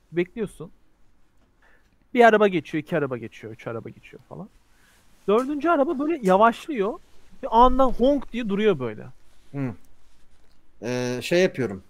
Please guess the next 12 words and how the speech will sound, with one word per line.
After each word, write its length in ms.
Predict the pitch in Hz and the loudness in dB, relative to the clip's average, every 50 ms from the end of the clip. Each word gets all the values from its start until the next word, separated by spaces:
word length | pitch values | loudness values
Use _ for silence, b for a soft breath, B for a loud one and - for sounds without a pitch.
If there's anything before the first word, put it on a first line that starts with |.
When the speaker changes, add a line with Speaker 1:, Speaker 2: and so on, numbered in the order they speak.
| - - - - | -20 -20 -14 -10
Speaker 2:
Ne 120 | 131 127 123 | -8 -6 -4
derler? 320 | 117 117 117 113 113 107 | -4 -4 -4 -6 -6 -6
Böyle 340 | 123 127 127 131 131 - 123 | -6 -4 -4 -4 -4 -4 -4
biraz 180 | 135 143 151 | -2 -2 -2
sedaktif 540 | 151 - 151 139 147 147 143 - - 160 143 | -2 -2 -2 0 0 0 -2 -2 -6 -8 -8
bir 60 | 143 | -8
şekilde 380 | - - 127 - 104 107 117 113 | -8 -8 -8 -10 -10 -8 -6 -4
böyle, 320 | 113 117 117 127 123 - - - _ _ _ _ _ _ - - - - - - 113 | -4 -2 -2 -2 -4 -4 -8 -16 _ _ _ _ _ _ -20 -20 -20 -20 -20 -12 -8
e, 60 | 117 117 117 117 117 113 113 113 113 113 113 110 110 110 107 98 - - _ _ _ _ _ _ _ _ _ _ - 147 151 143 143 139 143 - 156 131 147 135 123 | -6 -4 -2 -2 -2 -2 -4 -4 -4 -4 -4 -4 -4 -4 -6 -8 -10 -14 _ _ _ _ _ _ _ _ _ _ -12 -8 -6 -6 -6 -8 -10 -12 -10 -8 -4 0 4
davetkar 640 | 147 147 151 151 160 156 - - 196 180 165 139 | 6 8 8 8 6 4 4 6 6 6 6 6
bir 140 | 135 135 131 | 2 -6 -4
tavırla 580 | - 147 127 127 123 123 147 175 214 - - | -2 -2 -2 -2 -2 0 0 0 0 0 -4